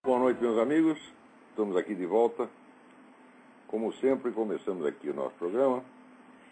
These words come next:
invocando a Santíssima Virgem Maria e o Santo Padre Pio de Pietrelcina,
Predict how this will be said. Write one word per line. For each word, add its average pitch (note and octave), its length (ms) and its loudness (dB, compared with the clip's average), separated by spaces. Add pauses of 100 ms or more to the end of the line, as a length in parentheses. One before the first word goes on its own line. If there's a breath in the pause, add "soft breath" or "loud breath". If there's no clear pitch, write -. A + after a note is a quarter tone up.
(320 loud breath)
invocando F#2+ 600 -4
a - 20 -4
Santíssima E2+ 600 -6
Virgem D#2+ 280 -6
Maria A2+ 280 -2
e - 20 2
o G2 80 -2
Santo G#2 400 -8
Padre D2 260 -2
Pio F#2+ 220 -6
de B1+ 80 -12
Pietrelcina, E2+ 760 -6